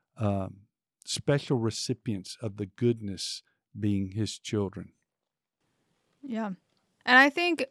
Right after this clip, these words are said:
Speaker 2: one of the things that you brought up, which I thought was a good application, I guess, um, you talked about everyone should work at Chick-fil-A just so they get used to saying "my pleasure." Because it is a, I don't know if it's just a cultural thing or,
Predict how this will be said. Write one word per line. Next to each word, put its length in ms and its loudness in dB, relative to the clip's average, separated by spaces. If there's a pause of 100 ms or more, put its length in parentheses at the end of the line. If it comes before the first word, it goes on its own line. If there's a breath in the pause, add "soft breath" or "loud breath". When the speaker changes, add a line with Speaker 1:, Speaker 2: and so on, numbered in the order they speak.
Speaker 2:
one 140 2
of 60 2
the 100 2
things 200 2
that 80 4
you 100 0
brought 240 4
up, 160 2
which 140 -4
I 100 -2
thought 240 2
was 400 -6 (720)
a 120 -2
good 540 0 (300)
application, 640 0
I 100 -8
guess, 300 -6 (400 soft breath)
um, 220 4
you 100 0
talked 280 2
about 400 4 (320)
everyone 320 2
should 160 -8
work 180 2
at 100 -6
Chick-fil-A 760 -2
just 200 -2
so 120 0
they 160 2
get 160 -4
used 300 -4
to 100 -6
saying 280 -2
"my 180 -2
pleasure." 560 0 (540 soft breath)
Because 280 6
it 100 4
is 220 4
a, 480 6 (240)
I 60 2
don't 120 4
know 100 6
if 120 2
it's 140 -8
just 200 -6
a 60 -8
cultural 560 -2
thing 340 -2
or, 220 -4